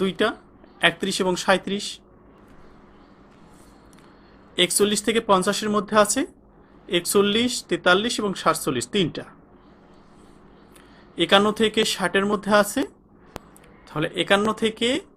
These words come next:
ষাটের মধ্যে আছে দুইটা। একষট্টি থেকে সত্তরের মধ্যে আছে দুইটা, একষট্টি, সাতষট্টি। একাত্তর থেকে আশির মধ্যে আছে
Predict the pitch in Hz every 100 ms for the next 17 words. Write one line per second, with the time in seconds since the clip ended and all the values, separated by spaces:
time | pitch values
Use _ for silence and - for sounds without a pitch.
0 | _ - - - 180 180 190 190 185 190
1 | 185 196 185 180 - - - - - -
2 | - - - - - - - - - -
3 | - - - - - - 175 - 202 214
4 | 220 214 214 202 196 196 208 208 214 202
5 | 196 262 403 - - - 160 165 190 -
6 | - 151 160 - 196 - 277 - - -
7 | - - - - - - - - - -
8 | - - - - - - - - - 151
9 | 190 196 226 220 - 214 240 240 226 165
10 | - 202 208 196 214 208